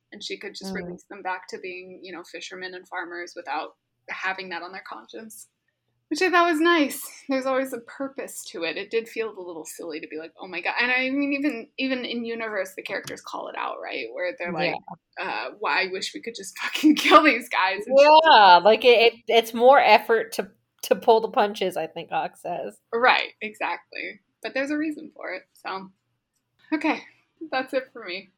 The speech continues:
Speaker 2: All right, good comments, as always. Thank you, Reddit.
Speaker 1: Yes, thank you, Reddit.
Speaker 2: All right, so what does that leave us for? Is it prediction time?
Speaker 1: Yes! Yeah. Why did I forget predictions? Let's go.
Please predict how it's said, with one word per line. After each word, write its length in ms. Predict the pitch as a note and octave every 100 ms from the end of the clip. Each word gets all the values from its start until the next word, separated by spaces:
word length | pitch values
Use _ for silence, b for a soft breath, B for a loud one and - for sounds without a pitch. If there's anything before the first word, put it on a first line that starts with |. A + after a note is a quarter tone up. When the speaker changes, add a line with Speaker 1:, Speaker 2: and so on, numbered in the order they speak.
| _ _ -
Speaker 2:
All 220 | F3+ F3
right, 680 | E3 F3 D4+ G#3 - D3 C#3 -
good 160 | E3+ -
comments, 560 | E3 D#3 D#3 G#3+ D4 -
as 160 | D3+
always. 540 | D3+ D3+ D3+ F3+ A3 A3+
Thank 280 | E3+ E3+
you, 80 | F3+
Reddit. 640 | F3 F3 G3 - - - - _ _
Speaker 1:
Yes, 360 | D#4 A3 F3+ E3+
thank 220 | - G#3
you, 120 | F#3+ F#3
Reddit. 280 | E3 F#3+ G3+ _ _ _
Speaker 2:
All 80 | F3
right, 80 | - _
so 200 | - E3
what 200 | F3+ F3+
does 140 | F3+
that 180 | F3 E3
leave 180 | D#3+ D3+
us 260 | D#3 -
for? 300 | - D#3 D#3
Is 140 | D#3+ E3+
it 100 | -
prediction 580 | F3 E3+ F3 - G3+
time? 640 | G3 G#3 G#3+ G#3+ G#3+ G#3+ A3
Speaker 1:
Yes! 580 | - D4+ B4+ F#4 - - - - - _ _
Yeah. 320 | - C#4 D4+ - _ _ _ -
Why 140 | B3 C4
did 100 | C#4
I 80 | C4+
forget 260 | C4+ C4 C4+
predictions? 500 | - C#4 - G3 -
Let's 120 | -
go. 320 | A#3 C#4 -